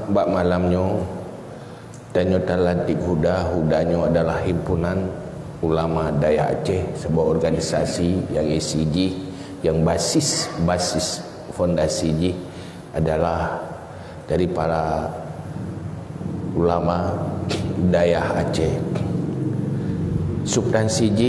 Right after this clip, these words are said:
sebagai dayahnya adalah, eh, komit terhadap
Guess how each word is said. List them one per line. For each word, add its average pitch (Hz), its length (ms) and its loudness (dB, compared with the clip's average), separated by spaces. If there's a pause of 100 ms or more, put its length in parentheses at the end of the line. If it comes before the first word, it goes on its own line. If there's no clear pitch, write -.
(400)
sebagai 95 880 4
dayahnya 95 640 4
adalah, 82 560 2 (880)
eh, 85 240 2 (160)
komit 120 320 4 (320)
terhadap 85 640 2